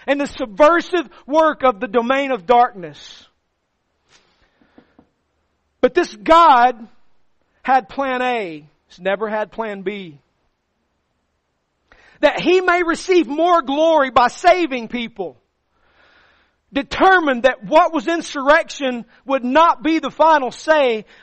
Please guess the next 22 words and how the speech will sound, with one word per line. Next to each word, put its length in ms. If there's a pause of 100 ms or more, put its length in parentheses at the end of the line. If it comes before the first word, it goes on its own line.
but 120
it 120
would 120
be 140
simply 400
the 240 (280)
stepping 840
point 320
and 80
launching 640
point 360
into 300
receiving 580
global 580
glory. 680 (1400)
And 160
so 200
in 60
the 100
fullness 540
of 160
time, 600